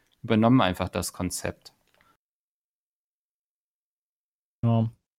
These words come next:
Speaker 1: Ja.
Speaker 2: Gibt's auf jeden Fall deutlich weniger als früher, das ist absolut korrekt.
Speaker 1: Ja.
Speaker 2: Ja.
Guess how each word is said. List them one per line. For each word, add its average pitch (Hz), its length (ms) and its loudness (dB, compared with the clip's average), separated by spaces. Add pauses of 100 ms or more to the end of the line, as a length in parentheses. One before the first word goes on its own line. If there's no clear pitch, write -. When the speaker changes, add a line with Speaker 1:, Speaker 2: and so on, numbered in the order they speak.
(640)
Speaker 1:
Ja. 87 280 -2
Speaker 2:
Gibt's 151 200 -2
auf 151 140 2
jeden 151 140 2
Fall 143 180 0
deutlich 135 380 0
weniger 127 340 2
als 113 180 0
früher, 113 300 2
das 104 140 0
ist 101 100 -6
absolut 120 380 -6
korrekt. - 520 -6 (280)
Speaker 1:
Ja. 92 240 0 (1200)
Speaker 2:
Ja. 196 300 2